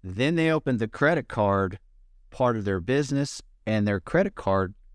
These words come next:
makes more than their selling their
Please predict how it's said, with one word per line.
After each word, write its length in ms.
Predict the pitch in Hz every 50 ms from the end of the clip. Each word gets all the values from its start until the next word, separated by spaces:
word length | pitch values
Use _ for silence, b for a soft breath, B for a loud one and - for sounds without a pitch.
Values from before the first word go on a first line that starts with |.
| - - - - - - - _ -
makes 320 | - 110 107 - - - 110
more 360 | 107 117 123 143 147 143 127
than 240 | 110 117 110 110 110
their 440 | 110 107 107 98 95 95 95 95 _ _ _ _ _ _ - _ - - _ - - - - - - - - - - - - _ _ _ - - -
selling 500 | - - - - 127 117 117 110 107 101
their 300 | 98 95 90 87 85 -